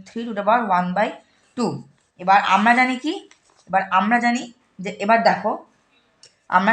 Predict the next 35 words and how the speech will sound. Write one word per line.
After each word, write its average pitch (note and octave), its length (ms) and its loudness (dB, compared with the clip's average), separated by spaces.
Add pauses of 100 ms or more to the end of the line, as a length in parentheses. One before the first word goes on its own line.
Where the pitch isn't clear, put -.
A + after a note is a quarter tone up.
ফ-, A3 260 0
দেখো, F3+ 140 0 (120)
এখানে A#3+ 240 -2
দুই B3+ 200 -6
রয়েছে, C4+ 280 -2 (420)
এখানেও C4+ 260 -2
দুই A#3 200 -2
রয়েছে, D#3+ 300 -2 (680)
আবার G3+ 280 6 (300)
এখানে A#3+ 280 -4 (120)
তিন B3+ 140 -4 (120)
রয়েছে, C4+ 240 -4 (180)
এখানেও C4+ 380 -2 (100)
তিন G#3+ 140 0 (120)
রয়েছে। C#3 200 -8 (320)
বুঝতে C4 220 -8
পারছো D#4+ 160 2
তো D#4 120 0
ব্যাপারটা? G3+ 300 0 (460)
তাহলে G#3+ 360 2 (680)
দেখো, G#3 160 0 (120)
এখানে B3 200 -2 (160)
গুণ A#3+ 180 -2 (120)
রয়েছে, C4+ 280 -4 (440)
এই G#3 140 -4 (120)
দুটো G3+ 240 -6
দুইয়ের A#3+ 260 -2
মাঝখানে A3+ 340 2 (100)
গুণ G3+ 240 -2
রয়েছে, A#3 240 -2
আর G3+ 200 4 (140)
এই G3+ 140 -4
দুটো G3+ 140 -8 (100)
দুইয়ের A3 220 -4 (100)
মাঝ-, E3+ 280 0